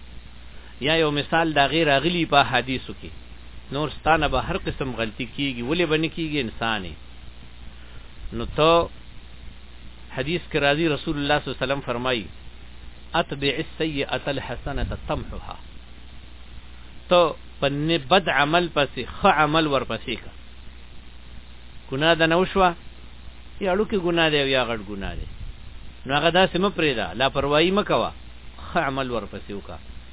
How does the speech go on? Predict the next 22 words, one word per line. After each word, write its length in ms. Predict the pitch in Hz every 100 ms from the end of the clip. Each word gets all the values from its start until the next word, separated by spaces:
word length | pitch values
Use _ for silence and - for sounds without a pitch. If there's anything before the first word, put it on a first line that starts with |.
| 127
دوه 100 | 123
رکعته 320 | 117 139 117
مونځ 220 | 127 120
وکړه، 240 | 95 85 76 - - - - - - - - - 131
اودس 340 | 127 127 156
وکړه، 220 | 131 - 87 - - -
تلاوت 400 | 127 113 113 151
وکړه، 220 | 127 104 85 - - - - - - - - - - - - -
او 80 | 117
د 40 |
الله 260 | 131 131 156
نه 100 | 143
معافي 320 | 127 120 165
وغواړه. 400 | 151 127 110 87 - - - - -
تمحها، 680 | 175 170 156 190 151 139 135
نو 120 | 135
هغه 180 | 139 131
ګناه 300 | 127 139 151
به 100 | 139 127
هغې 160 | 131 123
سره 140 | 113
ختم 360 | 110 120 - 95